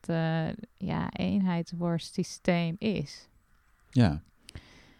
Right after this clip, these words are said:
Speaker 1: Hè, terwijl ik denk van, wauw, inderdaad, als we dat gewoon kunnen omarmen en dat we ook gewoon nieuwsgierig zijn naar gewoon de ander.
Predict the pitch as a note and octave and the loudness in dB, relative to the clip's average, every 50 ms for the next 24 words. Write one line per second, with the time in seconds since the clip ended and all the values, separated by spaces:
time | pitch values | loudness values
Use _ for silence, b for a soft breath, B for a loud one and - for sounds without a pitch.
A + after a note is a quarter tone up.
0 | b b - G3+ F#3+ A3 A#3 - A3 G3 F#3 F#3+ F#3+ F#3+ F#3+ F3+ F3+ F#3+ F#3+ F#3+ | b b 4 6 8 8 8 8 8 8 10 10 8 8 6 6 6 6 6 6
1 | - - - G3 F3+ E3 A#3+ C4 A3+ E3+ - - E3+ F3+ G3+ F#3+ F#3 F#3+ F#3+ - | 4 6 6 6 6 6 4 2 2 2 0 0 -2 0 2 2 2 2 4 4
2 | G3+ G3+ F#3+ E3+ F3 F3 - F#3 - - - F3+ - F#3 - - - - G3 F3+ | 4 6 6 6 4 2 0 -2 -4 -4 -2 -2 -2 -2 -2 -4 -4 -2 -2 -2
3 | - - - F#3 F3 - - F#3+ F#3 G3 - F#3+ F#3+ G#3+ A#3+ C4 A#3+ F#3 E3+ E3 | -2 -2 -2 -2 -2 -2 -4 -6 -8 -4 -2 0 2 2 2 2 2 2 2 0
4 | F#3+ A#3+ - F3+ F3 F3+ F3 E3+ - - - - - F#3 F#3 - - - F#3 F3 | 0 0 0 -2 0 0 0 -2 -2 -2 0 0 2 0 0 0 0 0 2 2
5 | F3 F3+ E3+ - - - G#3+ A3 A#3 A3 G3+ - - - F#3 E3 E3 E3 E3 D#3+ | 2 0 0 0 2 4 4 6 6 4 4 2 0 2 4 4 4 4 2 2
6 | - D#3+ D#3 D#3 - - - F3 E3+ E3+ E3 - - - F#3+ G3+ F#3+ F3 D#3+ D#3 | 0 0 0 -2 -4 -4 -4 -2 -2 -2 -2 -2 0 0 2 2 0 -2 -2 -2
7 | F3 A#3 | -2 -4